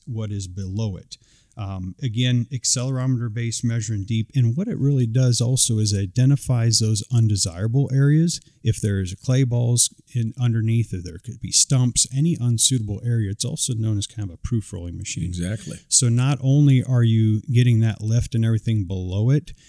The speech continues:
Speaker 1: um, achieving density, achieving overall compaction, and making sure you have that complete coverage, bringing that quality product, but you also can sense out areas that may not pass a proof roll when the inspector arrives.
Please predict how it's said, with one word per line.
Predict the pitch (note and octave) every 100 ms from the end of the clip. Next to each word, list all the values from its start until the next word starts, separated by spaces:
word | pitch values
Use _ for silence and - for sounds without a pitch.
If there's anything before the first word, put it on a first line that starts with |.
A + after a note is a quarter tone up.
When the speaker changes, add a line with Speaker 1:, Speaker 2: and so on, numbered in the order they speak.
| _ -
Speaker 1:
um, | G2+ G2+ -
achieving | A#2 - - A#2+ A#2 G#2
density, | G#2+ A2 - A2 G2+
achieving | G2+ - A#2 G#2+ G#2
overall | G#2 A2 F#2
compaction, | - C#3 - C#3+ D3 - - G#2 -
and | A#2+
making | G#2 A2 A2
sure | - A#2
you | G#2
have | F#2+ A2
that | G2+ -
complete | G2+ - - C#3 -
coverage, | A#2+ A2 G#2+ G#2 G2+ - _ G#2+
bringing | A2 A#2 G#2+
that | G2
quality | - A#2+ G#2 F#2+
product, | - C3+ C3 G2+ - _
but | A#2 -
you | A2+
also | G#2+ B2 - A#2+
can | - G#2
sense | - A2 G2 -
out | G2 G2+ B2+
areas | A#2+ A2 G#2 G2+
that | G2+
may | A2 G#2
not | G#2 G2
pass | - F3+ F#3
a | G#2+
proof | - A2+ -
roll | A2+ G2+
when | G2+
the | G2
inspector | G2 G2+ - F#2 - A2 F2+
arrives. | F#2 G2+ - - -